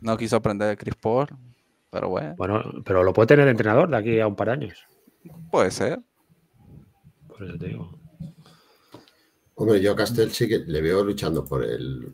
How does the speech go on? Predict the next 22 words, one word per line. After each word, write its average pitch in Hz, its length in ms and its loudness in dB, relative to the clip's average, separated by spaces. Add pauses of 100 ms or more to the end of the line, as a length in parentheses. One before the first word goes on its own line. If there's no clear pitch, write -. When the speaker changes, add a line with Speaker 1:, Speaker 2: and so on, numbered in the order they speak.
(140)
Speaker 3:
rookie 82 480 -4
del 73 180 0
año. 87 340 -2 (1300)
Si 104 200 -2
le 85 100 -2
dan 82 160 -2
minutos, 76 420 0
claro. - 280 -10 (1000)
Porque 87 240 -4
es 95 100 -2
un 110 80 4
jugador 110 240 2
más 76 220 -2
hecho, 78 260 -4
¿no? 76 140 -2
Es - 80 -10
el 69 100 -6
típico 69 380 -4
este 71 220 -6
de 69 80 -2
diecinueve 71 520 -2
años, 73 640 -6